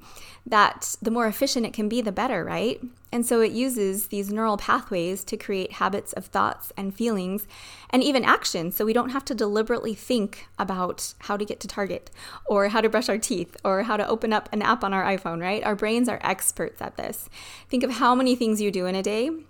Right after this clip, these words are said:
without even thinking about or telling yourself how to do it. So this aspect of our brain is amazing. It keeps us running and functioning and efficient, but sometimes these tendencies can get us into trouble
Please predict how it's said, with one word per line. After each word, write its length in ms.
without 300
even 180
thinking 380
about 340
or 80
telling 320
yourself 380
how 100
to 100
do 140
it. 260
So 140
this 200
aspect 500
of 80
our 80
brain 260
is 240
amazing. 720
It 140
keeps 240
us 120
running 460
and 180
functioning 540
and 100
efficient, 520
but 120
sometimes 600
these 180
tendencies 720
can 160
get 140
us 140
into 160
trouble 480